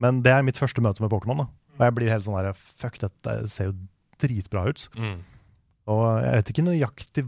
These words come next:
Speaker 1: hvorfor jeg blir så gira, men det er bare noe med den der stemningen, den der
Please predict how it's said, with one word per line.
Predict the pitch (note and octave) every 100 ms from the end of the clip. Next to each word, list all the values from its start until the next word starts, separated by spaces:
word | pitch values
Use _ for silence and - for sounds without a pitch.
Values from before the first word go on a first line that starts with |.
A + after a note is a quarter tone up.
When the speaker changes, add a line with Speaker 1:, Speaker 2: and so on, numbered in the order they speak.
| G#2+
Speaker 1:
hvorfor | A2 G2+ - C#3
jeg | C3
blir | B2
så | A#2+
gira, | A#2+ A2 D3+
men | C#3
det | C3
er | C3
bare | C3+
noe | A#2+
med | G#2
den | G#2
der | G#2 F#2+ G2 G2+ - _ _ _ _ _ _ _ _ _ _ _ _ _
stemningen, | - D3 A#2+ G2 G2+ D#3
den | - - -
der | A#2